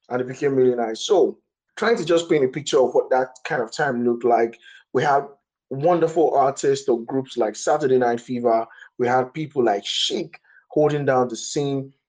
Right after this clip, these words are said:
and, you know, village people as well that, that were the faces or face of disco, village people in the sense that we use them as one,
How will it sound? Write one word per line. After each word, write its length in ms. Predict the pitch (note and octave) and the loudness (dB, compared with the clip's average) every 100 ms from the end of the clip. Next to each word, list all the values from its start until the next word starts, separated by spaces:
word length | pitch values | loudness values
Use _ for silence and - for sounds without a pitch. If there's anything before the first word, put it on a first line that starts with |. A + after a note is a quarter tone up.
| _ _ _ - | _ _ _ -8
and, 300 | C#3+ C#3 - | -6 -8 -8
you 120 | C#3+ | 0
know, 180 | D#3 C3+ | 0 0
village 500 | C#3 F3+ F3 D#3 - | -2 2 2 0 -6
people 420 | F3 D#3 D3 B2 | -6 -6 0 2
as 140 | A#2 B2 | 2 2
well 320 | C#3+ C#3 B2 | 2 4 4
that, 500 | B2 A#2 - B2 A#2 A#2+ | 2 0 0 -2 -2 0
that 120 | B2 | 2
were 80 | B2+ | 2
the 80 | |
faces 760 | A#2+ _ - E3 D#3 D3+ C3 - _ _ - | 0 _ -2 -2 -2 -10 -12 -16 _ _ 2
or 160 | B2 | 2
face 560 | B2 - F3 C#3+ B2+ - A#2+ | 2 0 0 0 -4 -4 -4
of 160 | A2 | -4
disco, 480 | D3 D3+ - A#2+ G#2+ | -8 -8 -4 -4 -4
village 380 | A2+ D3+ D#3 - | -4 -4 -4 -6
people 260 | C3+ C3 | -10 -4
in 60 | C3 | -4
the 80 | A2+ | -4
sense 260 | - B2 | -2 -2
that 280 | A2+ A2 G#2+ A2 | 0 -6 -6 -12
we 100 | A2+ | -10
use 220 | B2+ - | -10 -4
them 140 | B2 A2 | -4 -6
as 120 | G#2 G#2+ | -16 -8
one, 340 | A#2 - | -4 -4